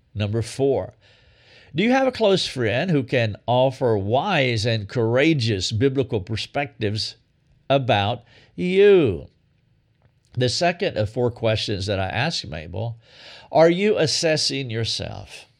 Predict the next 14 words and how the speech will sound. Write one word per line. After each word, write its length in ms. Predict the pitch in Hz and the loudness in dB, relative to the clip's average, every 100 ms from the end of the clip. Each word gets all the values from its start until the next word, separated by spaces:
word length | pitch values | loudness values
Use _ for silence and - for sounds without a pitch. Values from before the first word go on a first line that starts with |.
| _ _ _ _ _ | _ _ _ _ _
The 120 | 101 | -8
text 380 | 101 139 123 - | -2 0 0 -2
I'm 140 | 107 101 | -4 -2
thinking 300 | 123 117 110 | -4 -2 -2
about 320 | 117 120 143 | 0 0 -2
is 180 | 98 - | -4 -4
First 300 | 104 95 - | -6 -6 -2
Timothy. 500 | 143 160 196 190 80 _ _ _ _ _ _ | -2 0 -2 -4 -8 _ _ _ _ _ _
Paul 240 | 135 127 | 2 2
said, 380 | 127 160 165 175 | 2 2 2 2
"The 120 | 123 | 0
saying 640 | 107 - 190 214 208 214 165 | -2 -2 0 0 0 -2 0
is 240 | 190 - | -2 -2
trustworthy 920 | - 185 175 - 110 110 98 85 82 | -2 -2 -2 -2 0 0 0 -4 -8